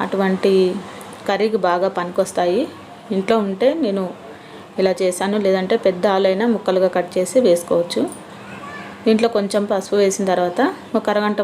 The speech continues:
ముందు నానబెట్టుకున్న మైసూర్ కందిపప్పు, మైసూర్ పప్పు అన్నమాట ఇది, ఎర్రపప్పు.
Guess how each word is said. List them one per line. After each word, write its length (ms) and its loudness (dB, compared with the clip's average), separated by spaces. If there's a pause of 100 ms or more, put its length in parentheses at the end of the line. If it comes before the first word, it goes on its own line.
ముందు 220 0
నానబెట్టుకున్న 580 0 (120)
మైసూర్ 360 0
కందిపప్పు, 480 0 (840)
మైసూర్ 380 0
పప్పు 240 -4
అన్నమాట 360 -6
ఇది, 200 0
ఎర్రపప్పు. 480 0